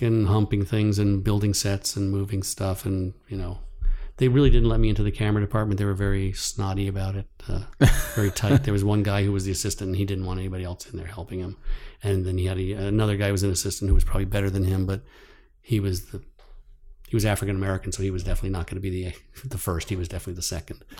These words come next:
Speaker 2: Ugh.
Speaker 1: Um, and then, um, I got out of there and went away. And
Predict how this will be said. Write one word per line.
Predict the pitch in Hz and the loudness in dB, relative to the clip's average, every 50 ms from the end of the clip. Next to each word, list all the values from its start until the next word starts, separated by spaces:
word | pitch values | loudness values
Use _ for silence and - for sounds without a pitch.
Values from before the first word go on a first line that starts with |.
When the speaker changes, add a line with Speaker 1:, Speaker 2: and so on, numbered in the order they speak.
| - - | -6 0
Speaker 2:
Ugh. | - 95 92 87 - - - - | 2 2 2 2 0 -4 -6 -2
Speaker 1:
Um, | 107 101 95 95 92 92 92 95 - - - _ - _ - - _ _ _ _ _ _ - | -2 0 0 0 0 0 -2 -2 -4 -6 -16 _ -20 _ -20 -20 _ _ _ _ _ _ 2
and | 123 127 127 127 | 4 6 6 8
then, | 131 131 131 127 131 127 127 131 123 - - 123 | 8 8 8 6 6 6 6 4 2 0 -2 0
um, | 113 117 117 117 117 117 117 117 117 110 107 - - _ _ - | 2 2 4 4 4 4 4 4 4 2 2 -2 -10 _ _ 0
I | 120 | 2
got | 113 123 123 | 4 6 6
out | 120 120 123 | 6 6 6
of | 117 | 6
there | 123 120 123 123 127 131 | 6 6 6 6 4 4
and | 135 123 113 110 110 107 110 107 107 | 2 2 2 4 4 4 4 4 4
went | 107 107 107 | 4 2 2
away. | 104 104 104 104 104 101 | 2 2 2 0 0 -2
And | 98 92 90 | -2 -4 -6